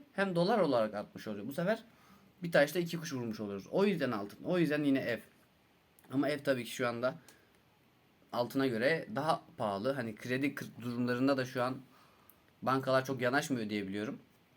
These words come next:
Hani o yüzden altın çok daha mantıklı geliyor ve özellikle savaş gibi durumda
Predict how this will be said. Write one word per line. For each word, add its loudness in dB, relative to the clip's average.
Hani -4
o 4
yüzden 4
altın 2
çok 2
daha 8
mantıklı 2
geliyor 2
ve 4
özellikle 2
savaş 2
gibi -2
durumda 0